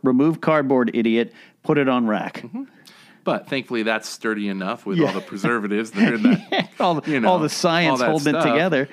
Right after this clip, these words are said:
Speaker 2: But yeah, and then you, you know, next thing you know, the smoke alarm's going off 'cause the
Speaker 1: <laughs>
Speaker 2: pepperoni and the cheese have now fallen to the bottom and they're burnt up, and then
Speaker 1: Yeah.
Speaker 2: you gotta either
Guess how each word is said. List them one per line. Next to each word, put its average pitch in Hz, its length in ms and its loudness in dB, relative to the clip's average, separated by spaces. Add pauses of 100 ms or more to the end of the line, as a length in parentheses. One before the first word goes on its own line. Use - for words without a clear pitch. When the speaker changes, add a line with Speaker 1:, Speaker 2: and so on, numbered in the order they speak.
(140)
Speaker 2:
But 139 220 0
yeah, 131 240 0
and 110 100 -4
then 120 140 -2
you, 120 100 -4
you 117 160 -6
know, 110 60 -2
next 113 200 -6
thing 113 120 -6
you 107 40 -4
know, 107 160 -2
the 101 120 -6
smoke 104 260 -6
alarm's 98 300 -6
going 95 260 -4
off 98 240 2
'cause 185 200 4
the 202 100 -4
Speaker 1:
<laughs> - 20 0
Speaker 2:
pepperoni 101 540 -2
and 101 100 -4
the 92 60 -10
cheese 104 240 -8
have 95 100 -10
now 98 140 -6
fallen 101 340 -4
to 104 100 -12
the 95 80 -10
bottom 92 380 -6
and 95 100 -6
they're 92 120 -8
burnt 98 420 -10
up, 95 260 -6
and 98 120 -8
then 104 240 -4
Speaker 1:
Yeah. 82 240 -4 (140)
Speaker 2:
you 110 120 -6
gotta 107 260 -4 (240)
either 104 320 -4